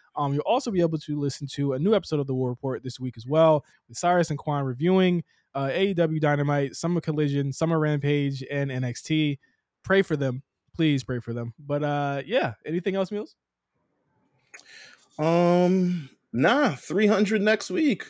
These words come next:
Speaker 2: We got three hundred of them damn things. So you know what? Uh, keep supporting the show. Keep sharing the show. And, uh, oh, wanna give a, you know what? Wanna give a shout out to, uh, not necessarily a shout out, but a get well soon to Logan. Uh,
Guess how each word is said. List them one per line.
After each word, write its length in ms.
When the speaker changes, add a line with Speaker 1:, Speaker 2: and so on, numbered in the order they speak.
Speaker 2:
We 80
got 180
three 160
hundred 320
of 60
them 140
damn 280
things. 460
So 160
you 120
know 120
what? 360
Uh, 440
keep 180
supporting 420
the 80
show. 400
Keep 180
sharing 400
the 80
show. 440
And, 160
uh, 500
oh, 200
wanna 320
give 180
a, 120
you 100
know 100
what? 240
Wanna 180
give 160
a 60
shout 240
out 180
to, 200
uh, 260
not 140
necessarily 360
a 40
shout 240
out, 160
but 80
a 60
get 160
well 160
soon 220
to 60
Logan. 540
Uh, 400